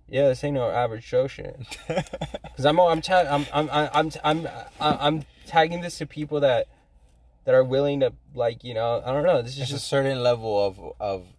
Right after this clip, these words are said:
Speaker 2: knowledge that
Speaker 1: Yeah,
Speaker 2: is
Speaker 1: and, and,
Speaker 2: required.
Speaker 1: and, and
Speaker 2: <laughs>
Speaker 1: fucking, um, you know, social hierarchy, bro. Like, you know what I'm saying? Like,
Speaker 2: Definitely.
Speaker 1: niggas, I want motherfuckers with money, bro.
Speaker 2: Yeah,
Speaker 1: That's
Speaker 2: I
Speaker 1: why
Speaker 2: mean,
Speaker 1: my
Speaker 2: you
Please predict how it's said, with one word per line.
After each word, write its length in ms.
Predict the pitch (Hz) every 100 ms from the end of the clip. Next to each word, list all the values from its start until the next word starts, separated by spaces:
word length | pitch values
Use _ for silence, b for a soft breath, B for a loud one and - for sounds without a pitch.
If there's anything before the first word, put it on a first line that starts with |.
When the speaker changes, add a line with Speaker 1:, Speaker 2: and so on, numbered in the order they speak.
| 117
Speaker 2:
knowledge 520 | 110 101 90 85 -
that 160 | 110
Speaker 1:
Yeah, 260 | 151 202 156
Speaker 2:
is 120 | -
Speaker 1:
and, 80 | 151
and, 120 | 160
Speaker 2:
required. 400 | 156 156 135 117
Speaker 1:
and, 220 | 110 196 175
and 400 | 196 220 196 -
Speaker 2:
<laughs> 80 |
Speaker 1:
fucking, 340 | 190 180 165 165
um, 400 | 156 143 127 123 _ b b b b
you 100 | 139
know, 180 | 165 156
social 500 | 151 - 160 - 151 - _
hierarchy, 500 | 139 143 135 123 127 117
bro. 360 | 120 123 135 131
Like, 200 | 120 131
you 80 |
know 80 | 127
what 60 | 135
I'm 40 |
saying? 340 | 135 - 143 151
Like, 140 | 123
Speaker 2:
Definitely. 340 | 107 101 127 135 139
Speaker 1:
niggas, 40 |
I 40 | 135
want 200 | 147 143
motherfuckers 420 | 147 143 147 143
with 120 | 143
money, 320 | 156 147 123 -
bro. 340 | - 127 135 - _ _ -
Speaker 2:
Yeah, 120 | 123
Speaker 1:
That's 180 | 107 98
Speaker 2:
I 40 | 117
Speaker 1:
why 80 |
Speaker 2:
mean, 40 | 117
Speaker 1:
my 60 |
Speaker 2:
you 40 | 110